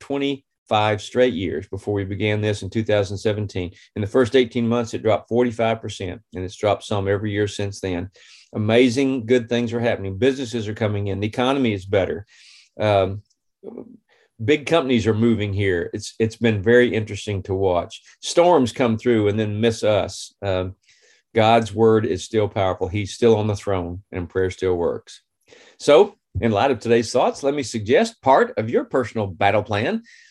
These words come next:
might be to pray about the possibility of staking your city, surrounding it with Scripture. Then watch what God does, things only he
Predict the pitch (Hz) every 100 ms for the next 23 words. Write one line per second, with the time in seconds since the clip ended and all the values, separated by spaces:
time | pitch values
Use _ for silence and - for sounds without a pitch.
0 | _ - 254 247 214 185 143 - - 240
1 | 294 240 240 175 220 214 - 160 202 190
2 | 156 113 - - - 143 123 120 180 170
3 | 127 98 92 - _ _ _ - 139 147
4 | 156 143 135 180 - 107 95 - 95 -
5 | - 82 87 160 160 123 131 170 - -
6 | 143 143 - 117 110 113 104 92 90 90
7 | 82 87 _ _ 147 143 107 117 131 107
8 | 101 - 135 92 -